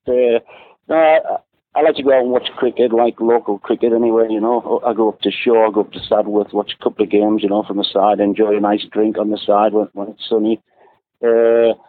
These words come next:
that's mainly in the summer. Uh, a lot of the time I've been, I work quite a bit during the weekend, so I, I don't see as much football as I'd like to, you know, during the season.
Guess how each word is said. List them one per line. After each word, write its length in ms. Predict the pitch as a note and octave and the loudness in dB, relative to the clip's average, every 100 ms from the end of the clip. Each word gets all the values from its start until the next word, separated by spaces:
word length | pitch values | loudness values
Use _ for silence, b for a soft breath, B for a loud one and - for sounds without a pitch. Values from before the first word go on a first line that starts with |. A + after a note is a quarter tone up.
| b | b
that's 180 | D3 C#3 C3 | -6 -4 -4
mainly 320 | D#3+ D3 C3+ A2+ | 0 2 2 0
in 100 | A2 | -2
the 120 | A2 | -2
summer. 320 | C3+ A2+ G#2+ - _ _ _ - | 0 0 -2 -6 _ _ _ -12
Uh, 180 | E2 - _ _ _ C3 | -10 -10 _ _ _ -2
a 40 | |
lot 120 | E3 | 0
of 80 | D3 | 0
the 60 | C3+ | -2
time 300 | A#2 A2+ A#2+ | 0 2 0
I've 140 | G#2 | 0
been, 180 | A2+ G2+ | -2 -2
I 100 | A#2 | 0
work 260 | A#2+ D3 - | 2 0 0
quite 240 | A#2+ F2+ | -2 0
a 60 | G2 | -2
bit 180 | G#2+ | -6
during 220 | - A2 G#2+ | -2 -2 0
the 80 | |
weekend, 420 | G#2 G#2 G#2+ G#2+ A2 | -2 -2 -2 -2 0
so 200 | A2+ G#2+ | 0 2
I, 200 | G#2+ A#2 | 0 0
I 20 | |
don't 220 | A#2+ A#2 | -2 -2
see 140 | A2+ | -4
as 80 | G#2+ | -6
much 140 | A2 - | -8 -8
football 380 | B2 - G2 F#2+ | -8 -4 -2 -2
as 80 | G2+ | -2
I'd 100 | G2+ | 0
like 240 | B2 C3+ | -2 -2
to, 160 | - A2+ | -6 -6
you 120 | G2 | -6
know, 160 | F#2 - _ | -8 -16 _
during 180 | - G#2 | -6 -4
the 80 | G2+ - | -4 -6
season. 340 | G2+ G2+ | -6 -8